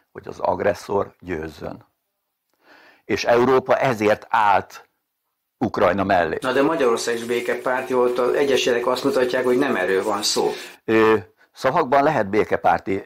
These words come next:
Speaker 1: Én még azt is elfogadom, hogy, hogy, ö, és elhiszem, hogy nem akarja, hogy ott emberek halljanak meg, hogy, hogy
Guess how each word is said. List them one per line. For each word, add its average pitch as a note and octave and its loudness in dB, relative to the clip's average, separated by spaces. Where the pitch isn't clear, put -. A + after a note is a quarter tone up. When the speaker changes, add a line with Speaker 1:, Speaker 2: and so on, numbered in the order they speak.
Speaker 1:
Én C#3+ -2
még D3+ 2
azt F3 0
is - -8
elfogadom, A#2+ 2
hogy, A2+ 0
hogy, A2 0
ö, G#2 4
és A2+ -4
elhiszem, G#2+ 0
hogy G2+ 0
nem A#2 2
akarja, G2+ 4
hogy F#2+ 0
ott F#2+ -2
emberek F#2+ 0
halljanak E2+ 0
meg, F2 0
hogy, E2+ -4
hogy F2 -6